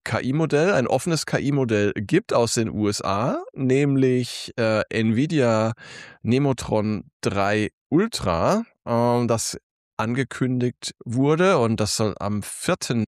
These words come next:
Juni, also morgen, Stand, äh, äh, unserer Aufzeichnung heute am dritten Juni, soll das kommen. Und das bietet vor allem die, äh, eine hohe Geschwindigkeit und, und das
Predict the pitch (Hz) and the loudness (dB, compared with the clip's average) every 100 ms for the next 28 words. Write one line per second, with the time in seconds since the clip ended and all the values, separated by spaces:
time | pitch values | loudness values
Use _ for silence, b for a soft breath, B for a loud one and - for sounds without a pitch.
0 | _ _ _ - - 101 131 160 220 107 | _ _ _ -18 -2 2 4 4 2 0
1 | 101 104 107 110 139 185 226 - - 127 | 0 2 4 4 2 0 0 0 -2 -2
2 | - - - - - 110 107 101 98 - | -4 -8 -6 -6 -4 -2 0 0 -2 -6
3 | - 117 117 107 120 - 120 127 143 139 | -6 -4 -2 -2 -2 0 0 0 -2 -2
4 | - 131 156 - 123 123 120 B B B | 0 0 0 -2 -2 -2 -4 B B B
5 | _ - 139 139 131 139 147 180 B B | _ -4 -2 0 2 4 2 2 B B
6 | - 113 110 110 - - 113 156 233 _ | -2 0 2 2 0 -2 0 0 -2 _
7 | _ _ _ _ _ _ _ - 131 131 | _ _ _ _ _ _ _ 0 0 2
8 | 120 - - _ _ _ _ _ 135 - | 0 0 -6 _ _ _ _ _ -2 -2
9 | 127 - 117 - 85 120 135 139 135 131 | -4 -2 -2 -2 0 2 2 2 2 2
10 | 120 B B B B B _ _ _ - | -2 B B B B B _ _ _ -4
11 | 120 113 113 110 110 107 107 107 104 101 | 0 4 4 4 4 2 2 2 2 0
12 | 117 117 113 110 170 294 269 - 101 92 | 2 2 0 -2 -4 0 -2 -2 -4 -2
13 | 139 220 - - - 120 - 113 113 117 | -2 -4 -8 -10 -6 -6 -4 -2 -2 -2
14 | - - | -2 -6